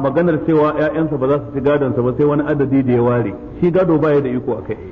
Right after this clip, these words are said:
Na farko dai, mutum baya da ikon raba gadonsa yana da rai, domin shi kansa al'ir yana daga cikin, wato, sharaɗin cin gado.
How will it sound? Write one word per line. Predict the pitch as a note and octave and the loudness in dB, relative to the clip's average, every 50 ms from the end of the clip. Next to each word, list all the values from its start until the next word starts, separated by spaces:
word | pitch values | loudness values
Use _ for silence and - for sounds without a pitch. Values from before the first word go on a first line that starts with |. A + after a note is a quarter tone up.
| - - - - - - - - - - - - - - - - - - - - | -18 -20 -20 -20 -20 -20 -20 -20 -20 -20 -20 -20 -20 -20 -20 -20 -20 -20 -18 -10
Na | - A#2+ C#3+ D3+ | -4 -4 -2 0
farko | E3 E3+ D3+ D3+ F3 | 0 -2 0 0 2
dai, | E3 F3+ F3 | 2 4 2
mutum | D#3+ C#3+ D3 D#3+ D3 C3+ | 2 2 0 0 0 2
baya | D#3 E3+ D#3+ D3+ D3 | 2 2 2 2 2
da | D3+ C#3 | 0 2
ikon | - D3 D3 D3+ D3 C3+ | 2 0 2 2 2 0
raba | C3+ C3+ C3+ B2+ | 0 0 0 0
gadonsa | A#2+ C3+ C3 B2+ B2 A2+ A#2 A#2 | 0 0 0 0 -2 -2 -2 -2
yana | A2+ A2+ G#2+ | -2 -2 -2
da | G2 G2 | -2 -2
rai, | F#2+ F#2+ F#2 - - - - - - - - F#2+ | -2 -4 -4 -6 -10 -14 -14 -14 -14 -12 -2 0
domin | G#2 B2 C3 D3+ D#3 D#3 D3+ D#3 | 2 2 4 4 2 2 0 -2
shi | E3 D#3 | -4 -2
kansa | - F#3 F3 D#3+ - - | 0 0 0 0 -2 -2
al'ir | C#3+ - D4 - D#4 D4+ - - - - - - - - - - - - - - - - _ _ _ - - | -2 -2 0 2 2 2 2 0 -4 -6 -6 -10 -12 -14 -16 -18 -18 -20 -20 -20 -20 -20 _ _ _ -20 -16
yana | G2+ G#2+ C#3 D#3 E3+ D3+ | -6 -4 -2 -2 0 -2
daga | C#3 C3 C3 C#3+ - - | -2 -2 -2 -4 -4 -4
cikin, | D#3 D3 - E3+ E3 D#3+ D#3+ D#3+ D#3 - - - - - - A2 | -6 -2 0 2 2 4 2 2 0 -4 -8 -12 -14 -12 -6 -2
wato, | A#2 B2 A#2+ A#2 - B2+ B2 A#2+ A2+ - - - - - - - - - - - - - | -2 -2 -2 -2 -2 0 0 0 0 -2 -6 -12 -18 -20 -20 -20 -20 -20 -20 -16 -4 -2
sharaɗin | D3 D#3+ D#3+ D#3 D3 - D3+ D3+ D3+ D3+ D3 D3+ - | 0 0 2 0 -2 0 0 2 2 2 0 -2 0
cin | D3+ D#3 D3 C3+ A#2+ | 2 2 2 2 2
gado. | C3 C3+ C3+ C3+ B2+ A2 A2 | 0 0 0 0 0 -2 -4